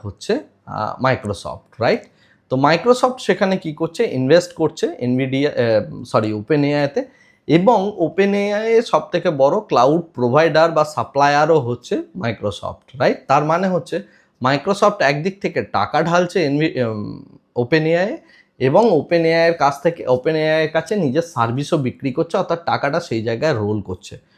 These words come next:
সেম জিনিসটা nvidia-ও করছে।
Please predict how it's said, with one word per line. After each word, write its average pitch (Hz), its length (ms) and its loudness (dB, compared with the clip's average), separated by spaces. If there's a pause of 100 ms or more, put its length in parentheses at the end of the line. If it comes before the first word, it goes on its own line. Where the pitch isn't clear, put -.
(340)
সেম 254 520 4
জিনিসটা 262 640 -2
nvidia-ও 180 560 4
করছে। - 440 -6